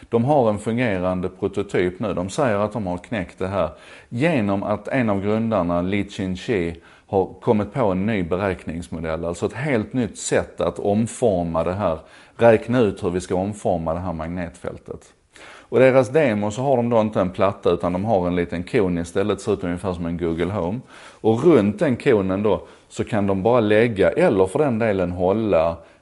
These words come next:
upp till fem enheter i den nuvarande,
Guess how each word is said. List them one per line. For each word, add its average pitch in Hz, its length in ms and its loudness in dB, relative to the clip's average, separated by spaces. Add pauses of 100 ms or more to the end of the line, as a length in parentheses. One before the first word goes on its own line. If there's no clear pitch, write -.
(100)
upp 131 180 0
till 101 100 -2
fem 101 300 0
enheter 85 880 -4
i 87 240 0
den 90 200 -2
nuvarande, 90 580 -2